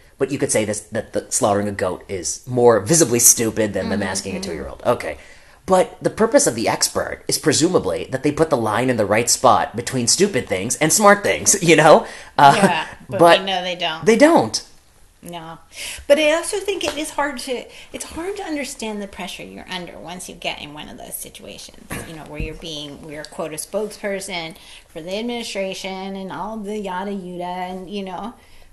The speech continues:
Speaker 2: like, I like to think I would still speak my mind, but then you're basically like Scott Atlas, right? Like, this person who's just shouting into the wind, who everyone's trying to sideline and smearing his reputation,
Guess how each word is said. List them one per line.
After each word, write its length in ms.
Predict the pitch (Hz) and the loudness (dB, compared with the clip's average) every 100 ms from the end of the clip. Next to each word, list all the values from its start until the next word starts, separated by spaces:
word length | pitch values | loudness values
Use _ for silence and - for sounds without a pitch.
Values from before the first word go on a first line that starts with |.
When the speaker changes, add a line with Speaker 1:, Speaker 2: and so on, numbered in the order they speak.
| - | -8
Speaker 2:
like, 320 | 220 214 - - | -6 -6 -8 -6
I 140 | 254 | -4
like 240 | 226 254 | -4 -6
to 100 | 294 | -6
think 220 | 330 339 339 | -8 -6 -4
I 100 | 311 | -4
would 160 | 311 | -6
still 400 | - 262 262 269 - | -8 -8 -8 -8 -12
speak 280 | - 262 262 | -14 -12 -10
my 140 | 254 | -10
mind, 280 | 220 185 285 - - | -8 -8 -10 -14 -16
but 120 | - 262 | -12 -6
then 200 | 349 440 | -6 -4
you're 100 | 392 | -4
basically 420 | 311 - 285 269 | -4 -6 -10 -6
like 200 | 247 226 | -6 -6
Scott 260 | - 233 247 | -6 -4 -4
Atlas, 400 | 302 - - - | -6 -8 -10 -8
right? 240 | 214 - - _ | -8 -10 -18 _
Like, 140 | - 240 | -8 -6
this 240 | 247 262 - | -6 -6 -6
person 340 | 277 269 269 | -8 -8 -8
who's 200 | 254 254 | -8 -8
just 160 | 240 233 | -8 -10
shouting 500 | - 220 226 226 220 | -6 -6 -6 -8 -8
into 320 | 220 214 220 | -8 -10 -10
the 100 | 214 | -8
wind, 520 | 233 302 220 208 233 - - _ | -6 -6 -6 -8 -12 -16 -20 _
who 180 | 254 240 | -6 -4
everyone's 460 | 220 240 233 226 | -4 -4 -6 -8
trying 300 | - 226 220 | -10 -10 -10
to 120 | 208 | -10
sideline 800 | 208 240 302 233 196 190 196 220 - | -8 -6 -6 -6 -8 -10 -12 -12 -12
and 200 | 220 208 | -12 -10
smearing 500 | 233 233 233 214 214 | -8 -8 -8 -8 -8
his 180 | 220 | -8
reputation, 840 | 226 220 214 208 294 339 - 196 214 | -10 -10 -12 -10 -10 -10 -12 -12 -12